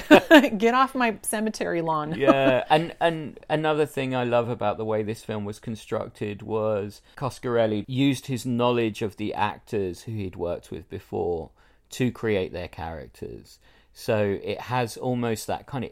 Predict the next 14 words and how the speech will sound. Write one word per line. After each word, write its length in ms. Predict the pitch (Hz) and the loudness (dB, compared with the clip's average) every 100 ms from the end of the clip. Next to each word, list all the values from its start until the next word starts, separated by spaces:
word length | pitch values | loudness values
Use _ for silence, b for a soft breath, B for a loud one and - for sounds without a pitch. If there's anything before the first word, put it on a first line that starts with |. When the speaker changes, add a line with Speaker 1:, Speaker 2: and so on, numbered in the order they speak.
| - | -8
Speaker 1:
improv 480 | 123 123 - 110 104 | -6 -6 -2 -4 -4
feel 560 | - 107 101 95 90 87 | -6 -2 -2 -2 -4 -4
where 540 | 92 95 92 90 80 | -4 -2 -4 -6 -8
characters 540 | - 113 110 90 107 95 | -4 -2 -2 -6 -10 -10
are 40 | |
doing 260 | 90 80 76 | -8 -8 -8
quite 240 | - 80 | -10 -8
weird 240 | 85 92 - | -6 -6 -6
stuff, 280 | - 95 101 | -4 -2 0
Speaker 2:
Mm-hmm. 580 | 214 104 226 220 180 180 | 2 2 2 0 -4 -8
Speaker 1:
but 40 | - | -8
you 160 | 131 110 | -4 -2
just 180 | 110 127 | -2 -2
know. 480 | 110 113 110 104 | 0 2 2 0